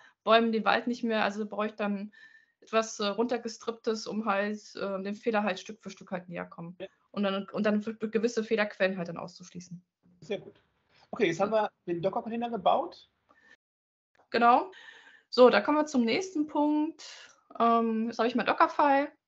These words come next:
Speaker 1: Ähm, hier wollt ihr halt auf Kubernetes. Und das heißt, ihr braucht Deployment-Skripte. Was ich dann mache, also ich lege das in demselben Repository ab, wo auch die Applikation ist. Ähm, also,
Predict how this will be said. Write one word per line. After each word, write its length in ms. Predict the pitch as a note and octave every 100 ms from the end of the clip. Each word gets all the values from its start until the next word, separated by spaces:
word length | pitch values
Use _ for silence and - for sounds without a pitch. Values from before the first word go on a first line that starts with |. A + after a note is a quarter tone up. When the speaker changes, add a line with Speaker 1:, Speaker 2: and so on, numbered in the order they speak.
| _
Speaker 1:
Ähm, 720 | A3+ A3+ A3+ A3 A3 A3 A3 _ _ _ _ _ _ _ _ _ - _
hier 200 | - A3+
wollt 160 | A3+ B3+
ihr 40 |
halt 120 | C#4 G#3
auf 120 | -
Kubernetes. 680 | A3 G#3 A3 - F4+ F#4+ _ _ _ _ _ _ _ _
Und 460 | - A#3 A#3 A#3 A#3+
das 120 | A#3
heißt, 200 | A3+ A#3
ihr 60 | A3+
braucht 240 | G3+ G#3+
Deployment-Skripte. 760 | G#3+ E3+ F#3 F#3 - - - - _ _ - - - - - - - - - - _
Was 120 | D4+
ich 120 | C#4+ D#4
dann 360 | D4+ D4 C#4
mache, 440 | C#4 C#4+ C#4 C4 -
also 140 | G#3+
ich 120 | B3
lege 140 | C4 -
das 240 | C4 -
in 100 | C4
demselben 540 | C4 C4 A#3+ C#4 C#4+
Repository 540 | B3+ B3 B3 B3+ C#4 A#3
ab, 160 | A#3 -
wo 100 | A3
auch 100 | G#3+
die 120 | G#3
Applikation 640 | - A3 F#3+ - C4 F4
ist. 320 | F4+ F#4+ - _ _ _ _ _ -
Ähm, 280 | A#3 A3+
also, 420 | A3 G#3+ G#3+ G#3